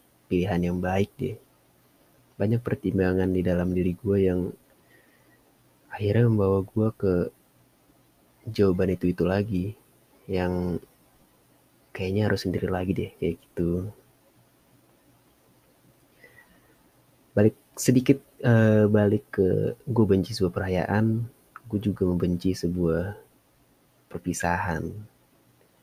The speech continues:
Sebenarnya gue, gue agak bingung, <laughs> gue itu introvert atau enggak sih. Karena,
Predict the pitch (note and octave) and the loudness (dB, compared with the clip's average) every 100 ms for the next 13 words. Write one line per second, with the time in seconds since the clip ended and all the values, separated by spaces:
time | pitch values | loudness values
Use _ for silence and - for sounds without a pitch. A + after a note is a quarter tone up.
0 | _ _ A#2 C3 C3+ D#3 C#3+ D#3+ D3+ A#2 | _ _ -2 -2 0 0 2 6 6 6
1 | A#2 A2+ C3+ C#3 B2+ A#2+ - - C#3 - | 2 4 6 6 4 0 -2 2 4 4
2 | D3 C#3+ C#3 - C#3+ - - D3 B2 G#2 | 2 2 0 0 -2 0 2 4 4 4
3 | A2 B2 C3 - - - - - - - | 0 -4 -6 -16 -18 -18 -16 -18 -20 -20
4 | _ A#2 C3 D3 | _ 2 4 4